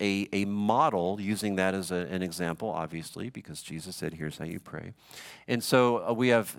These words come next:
s-, things on, on the wall here. And this will give you an i-, idea, maybe, for next time you're praying.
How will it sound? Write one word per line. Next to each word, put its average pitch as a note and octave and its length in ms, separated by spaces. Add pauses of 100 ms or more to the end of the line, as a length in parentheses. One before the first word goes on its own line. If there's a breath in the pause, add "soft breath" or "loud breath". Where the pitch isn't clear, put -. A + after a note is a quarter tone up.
s-, - 160
things A#2 340
on, G#2+ 320
on G#2 220
the A2 80
wall G2 260
here. F#2+ 260 (300 loud breath)
And F3 140
this G4+ 160
will A#4 80
give F4+ 180
you C4+ 140
an A3 80
i-, F3 260
idea, C3+ 500
maybe, G2+ 360
for A#2+ 200
next C3 240
time A2+ 200
you're B2 240
praying. F#2+ 580